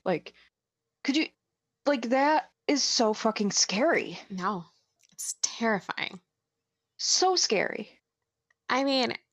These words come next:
Speaker 2: but I think it all goes back again to what you said is, like, I f-, if you're online at all, you're opening your do-, your, your door to a risk. Even if you're not online,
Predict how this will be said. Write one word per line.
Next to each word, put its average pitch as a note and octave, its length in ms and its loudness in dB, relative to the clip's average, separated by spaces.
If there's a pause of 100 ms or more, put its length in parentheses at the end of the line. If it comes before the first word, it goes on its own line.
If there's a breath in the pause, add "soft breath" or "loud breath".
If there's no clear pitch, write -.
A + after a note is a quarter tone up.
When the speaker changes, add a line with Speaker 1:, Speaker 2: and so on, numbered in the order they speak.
(100)
Speaker 2:
but B3 100 0
I A3+ 120 2
think A#3 200 -2
it G#3+ 160 -8
all F3+ 220 2
goes G#3+ 180 -2
back E3 320 0
again F3 320 -2
to F#3+ 100 -6
what F3+ 140 -4
you F#3 60 -6
said G#3 260 0
is, E3+ 160 -2
like, E3+ 320 -2 (360)
I A3 100 -4
f-, - 180 -10 (240)
if - 540 -6
you're A3 280 -2
online A#3+ 440 0
at G3 120 0
all, A3 480 -2 (300)
you're A3+ 180 0
opening A3 400 0
your F#3+ 140 0
do-, F3+ 220 -6
your, F#3+ 200 0 (140)
your F#3+ 180 -2
door E3+ 300 -4
to - 140 -6
a B2 100 -4
risk. E3+ 380 -4
Even C4 200 -4
if C4 140 -6
you're A#3+ 100 -6
not C4 300 -2
online, F#3 480 -4